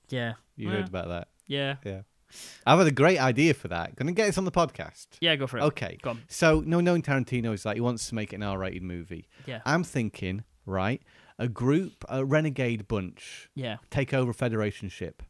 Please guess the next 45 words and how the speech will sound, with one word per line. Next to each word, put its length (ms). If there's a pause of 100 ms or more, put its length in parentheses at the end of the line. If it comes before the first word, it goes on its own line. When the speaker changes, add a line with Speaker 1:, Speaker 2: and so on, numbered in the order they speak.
(300)
Speaker 2:
Okay, 320
so 140
this 100
renegade 400
bunch, 200
it's 80
gotta 200
include 260
a 40
Klingon 420
in 100
there. 220 (100)
Speaker 1:
Yeah. 220 (220)
Speaker 2:
You 60
know 80
who's 80
gonna 100
play 140
the 100
Klingon? 400 (100)
Speaker 1:
Who? 280
Speaker 2:
Samuel 320
L. 60
Jackson. 460 (140)
Speaker 1:
Oh, 200
okay, 240
yeah. 120
Speaker 2:
Klingon, 340 (160)
Speaker 1:
Yeah. 80
Speaker 2:
right? 240 (420)
Violence 880 (220)
go-, 280
follows 340
Klingons, 760
Speaker 1:
Yeah. 120
Speaker 2:
at 60
least. 440
So 140
there 120
you 120
got 140
your 100
violence 480
in 100
there. 220